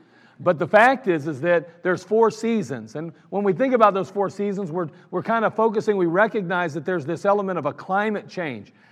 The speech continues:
that the, the climate actually changes, it, you know, and, and it's due to the sun and, and the moon and the stars and those things which God has placed in heaven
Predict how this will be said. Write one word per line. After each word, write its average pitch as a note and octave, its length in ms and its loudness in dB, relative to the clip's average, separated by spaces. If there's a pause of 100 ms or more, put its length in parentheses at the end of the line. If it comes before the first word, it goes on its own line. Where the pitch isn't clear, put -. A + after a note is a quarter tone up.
that E3 220 -4
the, F3+ 120 -8
the D#3 120 -6
climate G#3+ 540 -2
actually G3 500 0
changes, F3 680 -6
it, D3 120 -6
you F3+ 140 -2
know, E3 220 -2 (300)
and, F#3+ 140 -2
and G#3+ 140 -6
it's G#3+ 140 -6
due C4 180 0
to A#3+ 100 -2
the F#3 120 -4
sun A3+ 500 0
and, D3+ 220 -4 (180)
and F3 160 -2
the C#3+ 80 -4
moon A3+ 560 2
and D3+ 240 -4 (140)
the D3 120 -6
stars A3+ 680 2
and F#3 120 -4
those G#3+ 200 0
things G#3 200 -2
which F3+ 160 -4
God F#3+ 240 6
has D3+ 220 -8
placed A3+ 400 0
in G3+ 100 -4
heaven D#3 320 2